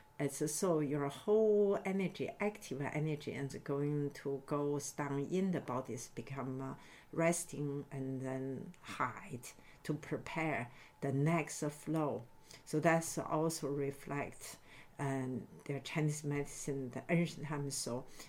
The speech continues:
and talking about the, this really, how could you understand the body is like growing process?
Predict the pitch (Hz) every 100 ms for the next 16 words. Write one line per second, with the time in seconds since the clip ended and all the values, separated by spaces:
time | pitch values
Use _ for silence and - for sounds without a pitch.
0 | - - 131 - 165 156 160 143 139 131
1 | - - - - - 151 139 - - 147
2 | 143 - 151 147 175 190 151 127 - -
3 | - - - - 202 208 - - - -
4 | - - - 175 170 - - - - 175
5 | 196 196 160 156 151 - 139 131 117 -
6 | - - - - 143 - 165 185 190 143
7 | 120 135 - 156 143 - 143 143 - -
8 | - 175 190 202 208 214 196 151 123 -
9 | - - - - - 131 101 - - 120
10 | - -